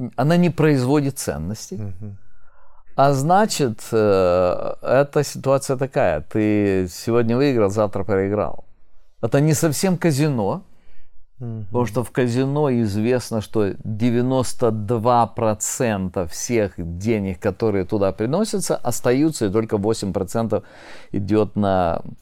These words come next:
Speaker 1: на выигрыши.
Speaker 2: Мгм.
Speaker 1: Вот. Здесь можно иногда, ну, так скажем, высчитать точнее, если люди чуть больше знают,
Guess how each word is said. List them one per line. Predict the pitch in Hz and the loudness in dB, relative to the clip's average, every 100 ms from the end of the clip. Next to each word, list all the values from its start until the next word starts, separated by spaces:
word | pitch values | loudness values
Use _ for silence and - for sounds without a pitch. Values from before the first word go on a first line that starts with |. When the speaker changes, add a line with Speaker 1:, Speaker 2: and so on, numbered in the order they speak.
| - | -12
Speaker 1:
на | - 107 | -2 0
выигрыши. | 107 80 71 71 107 101 | 2 0 -4 -6 -6 -8
Speaker 2:
Мгм. | 95 98 92 - _ _ _ _ - | -8 -8 -10 -14 _ _ _ _ -6
Speaker 1:
Вот. | 120 113 107 101 92 - - - - | 0 2 4 4 2 -6 -16 -12 -4
Здесь | 107 107 104 160 156 - | -2 0 4 4 4 2
можно | 131 135 151 165 175 127 123 147 143 139 127 113 101 95 90 - 107 135 | 2 4 6 6 6 4 0 2 4 6 6 4 2 -4 -10 -14 -14 -10
иногда, | 131 131 127 113 113 131 123 | -4 0 2 0 2 2 2
ну, | 113 101 - - - - 117 113 117 | 0 -4 -8 -12 -16 -12 -4 0 0
так | 107 110 - | 0 -2 -2
скажем, | - 110 107 107 101 98 101 95 98 90 | 0 0 2 0 -2 -2 -2 -2 0 -2
высчитать | 95 123 117 - 147 139 175 - | 0 0 0 0 -2 0 -2 0
точнее, | 156 139 - 156 131 107 120 143 117 | -2 -2 -4 -2 0 2 2 2 2
если | 117 - 117 | 0 0 0
люди | 113 117 113 107 | 2 2 0 -2
чуть | - 135 | -2 -4
больше | 110 110 107 101 117 | -2 0 0 0 -2
знают, | 101 107 95 87 120 | -2 0 0 0 -2